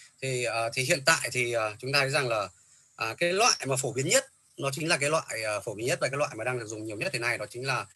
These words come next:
cái loại mà current control voltage source. À, mặc dù vậy thì cái, cái việc mà, ờ, điều khiển, ờ, inverter theo cái dạng này nó sẽ gây, ờ, nó có một số cái,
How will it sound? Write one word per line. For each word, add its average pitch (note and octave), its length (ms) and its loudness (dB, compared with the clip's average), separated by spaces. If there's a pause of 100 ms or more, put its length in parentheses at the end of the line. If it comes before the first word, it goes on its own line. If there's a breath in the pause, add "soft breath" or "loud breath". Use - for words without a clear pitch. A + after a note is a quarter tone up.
(260 soft breath)
cái - 80 -6
loại C3+ 200 -2
mà G2 280 -6
current C#3 360 0
control C3+ 340 -2
voltage C3+ 240 -4
source. G3 260 2 (420 soft breath)
À, B2+ 140 -2
mặc C3+ 140 0
dù D3 120 2
vậy D#3 240 4
thì A#2+ 280 -4
cái, C#3+ 180 -2
cái D#3 100 -4
việc E3+ 300 2
mà, A2+ 180 0 (120)
ờ, G#2 320 -4
điều B2 120 -4
khiển, G2 300 -2 (440 soft breath)
ờ, A2 180 -4
inverter E3+ 520 4
theo D3+ 180 6
cái D3 80 0
dạng D3 220 4
này A#2 180 -2
nó A2+ 80 -6
sẽ A2 140 -8
gây, C#3 240 0
ờ, A2+ 280 -2
nó B2 100 -4
có C3 100 -6
một D3+ 80 -2
số B2+ 260 4
cái, E3+ 120 -6